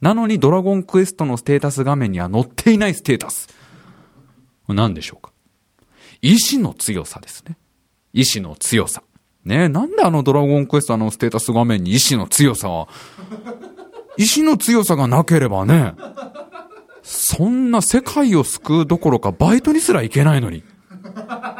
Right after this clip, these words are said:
まあ一番大事なものですよ。意志の強さ。やっぱり意志が強い人間というのは男女限らず大変魅力的なわけですよ。スポーツ選手とか、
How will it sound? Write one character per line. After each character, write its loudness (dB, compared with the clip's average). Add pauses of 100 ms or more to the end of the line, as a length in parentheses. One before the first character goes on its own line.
(640)
ま -2
あ 0
一 -2
番 0
大 2
事 -2
な 2
も 2
の 2
で -12
す -10
よ。 -14 (140)
意 0
志 0
の -8
強 2
さ。 -10 (1040)
や 2
っ -12
ぱ -4
り 0
意 2
志 0
が 2
強 0
い 2
人 0
間 0
と -2
い 0
う 0
の -4
は -6 (520)
男 0
女 -4
限 -4
ら -2
ず -12 (140)
大 -2
変 -4
魅 4
力 2
的 -8
な -10
わ -14
け -20
で -20
す -18
よ。 -20 (500)
ス -6
ポ -2
ー -2
ツ -6
選 -4
手 -12
と -16
か、 -16